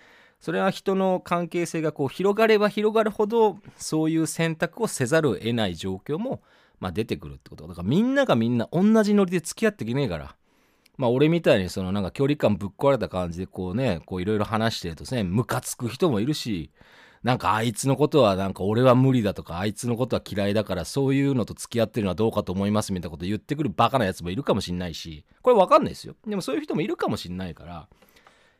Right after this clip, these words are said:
いろいろいるよねって話で、あのー、酒のネタにしてます、そういうの。お酒の席でネタにしてます。だからラジオでも面白く喋れねえかなと思いましたね、本当に。そう、だからもうね、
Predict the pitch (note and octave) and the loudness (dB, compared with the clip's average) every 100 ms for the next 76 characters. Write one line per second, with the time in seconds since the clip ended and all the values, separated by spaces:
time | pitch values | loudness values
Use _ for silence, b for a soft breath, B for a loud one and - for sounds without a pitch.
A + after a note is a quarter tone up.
0 | b F2+ G#2 F#2 D#2+ E2 D2+ A#2+ A3 C#4 | b -8 -6 -4 -6 -6 -6 -4 -2 0
1 | G3+ A3+ C#4 - - A2 A#2+ B2+ C#3 C#3 | 0 -2 -4 -6 -6 -2 -2 -2 -4 -4
2 | D#3+ G2 C2+ - _ - G2 G2 F#2+ F2+ | -2 -4 -6 -16 _ -14 -8 -4 -4 -4
3 | F2+ F2 E2+ E2+ E2 _ _ _ _ - | -6 -6 -8 -10 -12 _ _ _ _ -4
4 | C#3 C3+ B2+ C3 C3 B2+ C#3+ C#3 C3+ G#2+ | -2 0 0 0 -2 -2 -6 -8 -8 -8
5 | F#2+ F2 D#2+ - _ _ _ _ _ _ | -8 -8 -12 -16 _ _ _ _ _ _
6 | _ _ - A#2+ A#2 A#2+ A#2+ C3+ C3 F#2 | _ _ -8 -2 -2 -2 -4 -4 -6 -6
7 | F#2 G2 G2 - G2+ F#2 - _ b b | -6 -6 -8 -10 -12 -12 -16 _ b b
8 | b b - A#2 B2+ C#3+ C3 C#3 B2+ A#2+ | b b -4 0 4 6 6 4 4 2
9 | C#3+ D#3 A#3 F3+ E3+ F3 D#4 E4+ A3+ F#3 | 2 0 -2 0 2 2 2 2 2 2
10 | G3+ G#3 F3+ A3+ B3+ D3+ D#3+ F#3+ - D#3+ | 2 2 0 -2 -4 -4 -2 -4 -2 -2
11 | D#3+ D#3+ E3 D#3+ - b b b b b | -4 -4 -6 -6 -12 b b b b b
12 | b b - A2+ G#2 G2+ G2+ G#2 A2 G2 | b b -8 -4 -2 -2 -2 -4 -4 -2
13 | G2+ G2 G2 | -2 -2 -4